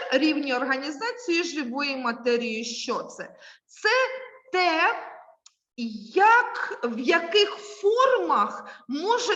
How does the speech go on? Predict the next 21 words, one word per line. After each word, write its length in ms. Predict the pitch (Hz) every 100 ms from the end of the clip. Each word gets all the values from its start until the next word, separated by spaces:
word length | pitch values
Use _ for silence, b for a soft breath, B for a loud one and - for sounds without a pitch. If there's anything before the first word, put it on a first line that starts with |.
| -
існувати 800 | 277 - 285 269 269 285 294 277
життя, 920 | - 269 262 - - 220 - - - 214
як 340 | 262 254 233
життя 380 | 220 247 - 480 508
взагалі 500 | 269 262 240 233 359
може 320 | 330 269 311
існувати. 640 | 277 262 - 262 220 175 B B
От 100 | 233
ми 120 | 262 427
говорили 580 | 427 392 392 349 262
тільки 400 | 254 277 254 -
що, 160 | 220 233
вірніше, 360 | 233 240 240 240
я 240 | 269 240
говорила 520 | 226 202 202 180 175
про 180 | 175 196
те, 240 | - 302
що 200 | 330 - 311 - _ _ _ _ _ _ _
живого 640 | 262 233 254 294 453 440 294
на 160 | 233
землі 520 | - 240 240 302 -